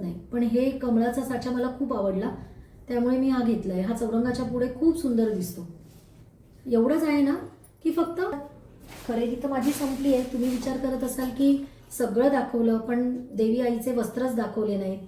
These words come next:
तर ते मात्र तुमच्यासाठी सरप्राईज आहे. मी दर गुरुवारी वेगवेगळ्या साड्या देवी आईला नेसवणार आहे. तर तुम्हालाही अशी छान माझी पूजा, देवी आईला मी साडी कशी नेसवते,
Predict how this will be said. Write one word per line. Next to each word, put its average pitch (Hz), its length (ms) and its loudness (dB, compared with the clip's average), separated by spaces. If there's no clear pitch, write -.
तर 285 60 4
ते 294 120 6
मात्र 277 300 2
तुमच्यासाठी 240 440 -2
सरप्राईज 180 460 -2
आहे. 160 100 -8
मी 254 80 2
दर 262 240 4
गुरुवारी 262 680 0
वेगवेगळ्या 240 460 2
साड्या 226 280 -4
देवी 214 280 0
आईला 202 180 -2
नेसवणार 175 500 -6
आहे. 156 240 -10
तर 233 120 -4
तुम्हालाही 254 460 4
अशी 277 200 0
छान 240 300 0
माझी 214 220 -4
पूजा, 220 400 -2
देवी 214 240 0
आईला 220 220 2
मी 226 100 2
साडी 214 260 -4
कशी 220 260 -4
नेसवते, 196 720 -4